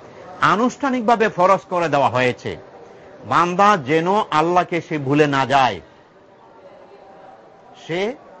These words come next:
প্রতি মুহূর্তে তার চিন্তা চেতনায়, আকীদা বিশ্বাসে, তার আমলে,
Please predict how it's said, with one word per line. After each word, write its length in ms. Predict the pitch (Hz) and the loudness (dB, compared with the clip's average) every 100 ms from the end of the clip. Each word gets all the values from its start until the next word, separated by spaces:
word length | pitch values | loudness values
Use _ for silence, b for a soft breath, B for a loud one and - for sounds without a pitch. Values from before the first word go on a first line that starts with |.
| - - - - - - - - - - - | -20 -20 -20 -20 -20 -20 -20 -20 -20 -18 -2
প্রতি 300 | 226 233 285 | -2 2 2
মুহূর্তে 600 | 254 262 - 202 135 - - | 4 2 2 2 0 -2 -8
তার 200 | - 185 190 - | 0 0 0 -4
চিন্তা 380 | 190 170 175 | -6 0 2
চেতনায়, 560 | 160 - 170 156 120 92 - - - - - - - - | 2 -2 -6 -4 -6 -6 -12 -20 -20 -20 -20 -20 -16 -2
আকীদা 460 | 185 - 214 190 | -2 -2 2 2
বিশ্বাসে, 680 | 151 208 - 175 151 135 87 - - - - - - - - - | 2 -4 -4 -2 -2 -6 -8 -12 -20 -20 -20 -20 -20 -20 -20 -4
তার 160 | 170 202 170 | 0 0 0
আমলে, 520 | 180 208 220 143 | -2 -2 -2 -4